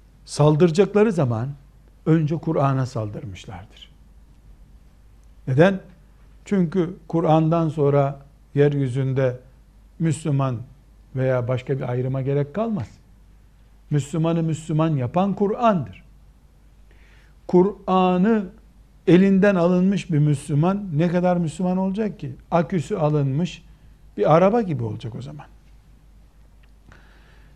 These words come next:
Müslümanlar bir şeyler yapalım, elimizden geleni yapalım diye gayret ettiler. Cihad ettiler. Öğrettiler,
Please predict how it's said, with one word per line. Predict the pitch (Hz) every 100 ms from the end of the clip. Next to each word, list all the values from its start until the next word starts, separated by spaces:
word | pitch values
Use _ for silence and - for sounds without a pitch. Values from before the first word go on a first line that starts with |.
| -
Müslümanlar | 180 - 233 233 254 233 165
bir | 226 214
şeyler | - 233 220 233 202 - - - - - _ - -
yapalım, | 147 165 175 170 113 82 - - - - - - - - - -
elimizden | 160 196 202 170 208 214 202
geleni | 185 190 180 190 190 196 - - - - - -
yapalım | 135 156 156 185 165 110 131 123
diye | 135 135 165 214 - - - -
gayret | 190 202 165 117 104
ettiler. | - - - - - - - - - - - - - - - - - -
Cihad | - 202 196 202
ettiler. | 190 156 - 127 113 - - - - - - - - - - - - - -
Öğrettiler, | 170 202 202 196 196 - 190 147 117